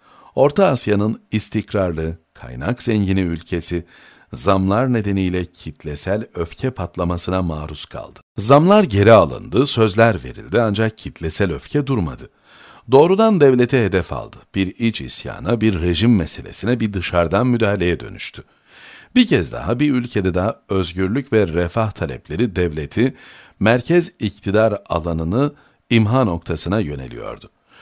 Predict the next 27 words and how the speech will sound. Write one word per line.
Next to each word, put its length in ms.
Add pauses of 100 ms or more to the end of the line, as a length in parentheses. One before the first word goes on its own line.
(200)
Bu 100
çelişki 720
dışarıdan 480
müdahalenin 600
kapılarını 540
açan 360 (200)
en 160
önemli 320
faktör 400
haline 340
geliyordu. 540 (840)
Öfkeyi 680 (280)
kim 220
yönetiyor? 600 (720)
Bir 120
kez 260
daha 320
bu 160
öfkeyi 420
kim 260
yönetiyor 540
sorusu 400
öne 220
çıktı. 360 (600)
Bütün 300
bu 80
senaryoların 760